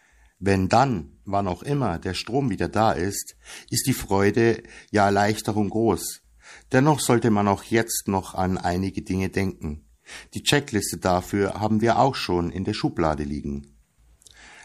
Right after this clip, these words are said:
Last but not least ist zu sagen, dass wir uns wohl oder übel an Stromausfälle werden gewöhnen müssen.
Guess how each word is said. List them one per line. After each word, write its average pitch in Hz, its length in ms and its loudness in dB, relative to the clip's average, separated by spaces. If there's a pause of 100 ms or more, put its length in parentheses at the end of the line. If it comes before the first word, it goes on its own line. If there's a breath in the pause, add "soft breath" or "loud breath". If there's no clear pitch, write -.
(120 loud breath)
Last 113 360 2
but 113 160 -6
not 113 260 -6
least 117 300 -4
ist 127 120 -8
zu 127 100 -4
sagen, 110 680 0
dass - 220 -4
wir 117 140 2
uns 110 320 -2
wohl 113 320 2
oder 123 280 -2
übel 110 440 -2
an 101 160 -4
Stromausfälle 104 880 0
werden 98 440 -2
gewöhnen 104 440 2
müssen. 78 400 -6